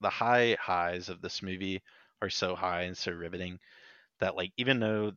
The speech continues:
the, like, lulls contribute to how memorable those are, they're still a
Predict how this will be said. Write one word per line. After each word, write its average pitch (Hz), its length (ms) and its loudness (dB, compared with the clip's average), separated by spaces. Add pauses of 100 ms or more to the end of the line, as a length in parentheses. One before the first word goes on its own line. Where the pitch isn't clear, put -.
the, 90 100 0
like, 85 360 -2 (100)
lulls 90 400 -4
contribute 92 640 -6
to 85 140 -2
how 90 300 -2
memorable 92 520 -8
those 92 280 -4
are, 95 340 -2 (120)
they're 104 120 -2
still 95 420 -2
a 90 40 -4